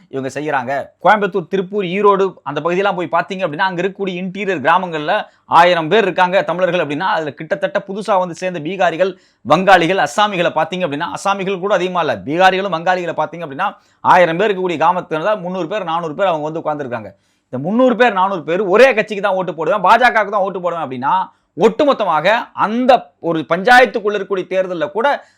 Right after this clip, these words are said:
தமிழ்நாட்டுல இருக்கக்கூடிய அதிமுக, திமுக கட்சிகள் ஜெயிக்க முடியாத அளவுக்கான நெருக்கடியை உருவாக்குறதுக்கான வேலை நடந்துகிட்டு இருக்கு. எதற்காக தேர்தல் ஆணையம் இந்த பதிமூணாவது காலத்தில் பீகாரிகள் எஸ் ஐ ஆர் அங்க நடத்தப்படும் போது அங்க என்ன நீங்க ப்ரூஃப் பண்ணிருந்தீங்கன்னா, அவங்க எல்லாம் இங்க ஓட்டு போடலாம்னு எதுக்கு சொன்னீங்க?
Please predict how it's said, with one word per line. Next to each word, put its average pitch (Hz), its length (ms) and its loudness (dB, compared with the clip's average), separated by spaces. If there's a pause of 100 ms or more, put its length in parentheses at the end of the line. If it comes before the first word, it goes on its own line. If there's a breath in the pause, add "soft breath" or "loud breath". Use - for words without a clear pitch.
தமிழ்நாட்டுல 220 420 4
இருக்கக்கூடிய 185 340 2
அதிமுக, 202 260 -8
திமுக 180 460 -2
கட்சிகள் 160 300 -6
ஜெயிக்க 170 220 -8
முடியாத 156 340 -2
அளவுக்கான 165 320 -4
நெருக்கடியை 151 420 -6
உருவாக்குறதுக்கான 139 520 -4
வேலை 123 180 -2
நடந்துகிட்டு 117 220 -12
இருக்கு. - 220 -20 (480)
எதற்காக 220 520 4
தேர்தல் 190 320 -2
ஆணையம் 170 240 -4
இந்த 156 160 -8
பதிமூணாவது 165 480 -4
காலத்தில் 139 520 -6 (100)
பீகாரிகள் 254 500 4
எஸ் 202 220 2
ஐ 277 80 10
ஆர் 269 140 10
அங்க 208 180 2
நடத்தப்படும் 190 480 -2
போது 185 220 2
அங்க 196 200 0
என்ன 196 160 0
நீங்க 208 180 -4
ப்ரூஃப் 185 260 -4
பண்ணிருந்தீங்கன்னா, 180 360 -6
அவங்க 185 320 2
எல்லாம் 202 120 0
இங்க 160 120 -6
ஓட்டு 175 200 -2
போடலாம்னு 151 300 -6
எதுக்கு 151 180 -10
சொன்னீங்க? 123 400 -8